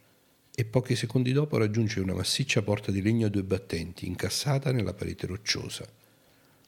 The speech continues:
La porta è rivestita in acciaio e incisi sulla superficie appaiono scudi e draghi.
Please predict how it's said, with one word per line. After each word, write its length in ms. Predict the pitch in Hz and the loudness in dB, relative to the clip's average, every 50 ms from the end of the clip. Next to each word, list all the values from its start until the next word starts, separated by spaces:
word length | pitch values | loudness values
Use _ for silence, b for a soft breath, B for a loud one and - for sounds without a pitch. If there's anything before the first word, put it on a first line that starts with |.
| b b | b b
La 140 | b - 101 | b -4 0
porta 320 | 101 - 101 - - - 101 | 4 4 4 4 2 -2 -2
è 80 | 98 | 0
rivestita 480 | 95 98 92 95 - - - 95 92 98 | 0 0 0 0 0 -2 -4 -4 -2 -2
in 80 | 92 | -2
acciaio 580 | 92 92 - - - 107 90 85 85 87 87 - - b b b b b b b b b - - | -2 -2 0 2 2 2 2 0 -4 -8 -10 -12 -14 b b b b b b b b b -20 -4
e 80 | - 127 | 0 2
incisi 560 | 127 135 147 143 143 - 95 87 - - 92 | 4 4 4 2 0 -2 -4 -4 -4 -4 -2
sulla 240 | 90 - 98 98 101 | -2 0 2 2 2
superficie 760 | 95 - 101 - - 110 110 - - 180 180 170 - - - | 0 -2 -2 -2 -2 -2 -2 -2 0 2 2 2 2 0 -2
appaiono 500 | 110 110 110 - 104 90 87 87 90 92 | -2 -2 0 0 0 0 -2 -2 -4 -4
scudi 480 | - - - - - 135 185 185 - 90 | -4 -4 -2 0 2 2 4 2 2 2
e 60 | - | 0
draghi. 460 | - - - - - - - - - | 0 -2 -2 -2 -4 -8 -10 -14 -16